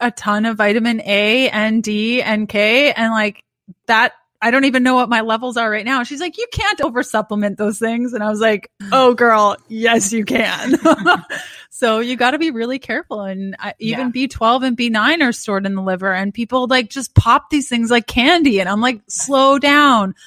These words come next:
Speaker 1: Let's make sure you actually need this. Like, do you actually need this?" Because it does. It, it does affect the liver. And it's unnecessary. It's a waste of money. Spend it on, like, beautiful grass-fed beef instead,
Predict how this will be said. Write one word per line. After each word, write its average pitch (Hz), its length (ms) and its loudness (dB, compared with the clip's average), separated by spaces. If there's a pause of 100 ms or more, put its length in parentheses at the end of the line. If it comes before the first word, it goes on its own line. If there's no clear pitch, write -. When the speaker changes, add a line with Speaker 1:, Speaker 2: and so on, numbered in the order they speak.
(140)
Speaker 1:
Let's 240 180 0
make 294 200 0
sure 269 200 0
you 254 280 0
actually 226 640 0
need 214 500 0
this. 175 540 -4
Like, 190 160 -2
do 233 100 -14
you 240 100 -6
actually 240 520 -4
need 220 340 0
this?" - 380 -8
Because 220 260 -8
it 226 140 -6
does. 233 340 0
It, 185 220 -4
it 196 240 -8
does 202 240 -2
affect 190 320 -4
the 190 80 -4
liver. 185 480 -4 (420)
And 208 100 0
it's 214 120 -2
unnecessary. 220 640 0
It's 180 120 -8
a 202 40 -4
waste 208 300 -2
of 202 60 -2
money. 202 280 -2
Spend 196 300 -2
it 226 60 2
on, 220 180 0
like, 202 280 -4
beautiful 196 520 -4
grass-fed 180 720 0
beef 170 360 -6
instead, 165 600 -6